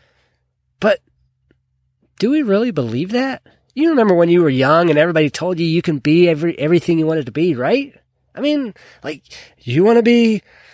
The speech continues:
you know, I wanted to be a missionary when I was a kid, and I could be that. And I kinda lost that, uh,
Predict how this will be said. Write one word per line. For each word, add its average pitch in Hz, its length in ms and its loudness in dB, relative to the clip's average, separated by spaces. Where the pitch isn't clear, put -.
you 160 80 0
know, 190 60 2
I 240 100 2
wanted 254 220 2
to 170 60 -2
be 165 100 4
a 131 60 0
missionary 127 600 0
when 117 120 -4
I 117 60 -6
was 113 140 -6
a 113 40 -8
kid, 98 260 -8
and 220 140 0
I 262 80 2
could 254 160 0
be 262 160 2
that. 131 280 -2
And 302 300 -4
I 240 60 -2
kinda 185 240 0
lost 131 480 -2
that, 127 640 -2
uh, 117 340 -8